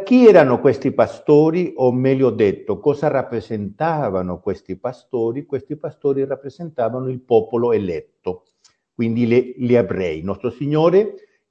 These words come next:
è venuto dapprima e in modo speciale per il suo popolo,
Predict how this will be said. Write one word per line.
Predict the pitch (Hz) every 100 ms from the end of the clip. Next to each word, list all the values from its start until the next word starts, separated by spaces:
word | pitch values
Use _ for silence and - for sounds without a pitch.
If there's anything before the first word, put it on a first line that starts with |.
| _
è | 143
venuto | 131 127 127 110 - 90
dapprima | 92 117 - - 175 247 247 254 262 262 - _ _
e | -
in | 131 127
modo | 139 156 151
speciale | - - 110 - - 147 160 185 196 214 - - _ _
per | - 180
il | 160 -
suo | - 226 233 107 -
popolo, | 76 - - - _